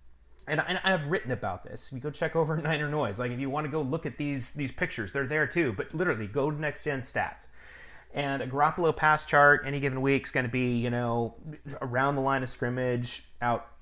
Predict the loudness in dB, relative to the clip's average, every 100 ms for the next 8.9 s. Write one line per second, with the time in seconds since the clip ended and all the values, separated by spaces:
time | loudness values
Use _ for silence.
0 | -20 -20 -20 -6 -4 0 2 2 4 2
1 | 0 -6 -4 -4 -4 -4 -2 -2 -4 -4
2 | -4 -6 -10 -14 -18 -20 -20 -20 -20 -20
3 | -6 4 4 4 0 -4 -2 0 0 0
4 | 2 2 0 0 4 4 4 2 0 0
5 | 0 0 0 0 -2 0 0 0 -2 -4
6 | -2 -2 -2 2 2 4 2 0 -6 -10
7 | -10 -10 -8 -8 -6 -4 -4 -4 -4 -4
8 | -6 -6 -6 -6 -4 -2 -2 -2 -8